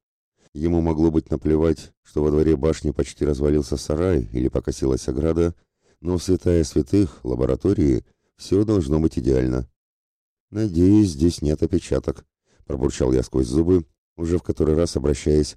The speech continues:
к трактату введения. Указанные зелья имели по два абзаца описания.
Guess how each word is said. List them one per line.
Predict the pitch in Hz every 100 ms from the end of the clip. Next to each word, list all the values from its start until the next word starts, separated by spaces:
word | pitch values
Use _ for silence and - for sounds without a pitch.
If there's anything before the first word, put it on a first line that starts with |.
| _
к | -
трактату | 71 71 76 67 65
введения. | 57 65 62 58 55 50 - _ _ _ _ _ _ _ _ _ _ _ _ _ _ 104
Указанные | - 98 76 82 80 78
зелья | 69 104 104 78 73
имели | 78 82 78
по | 73 67
два | 76 73
абзаца | 67 69 73 - 78 -
описания. | - 80 - 76 58 57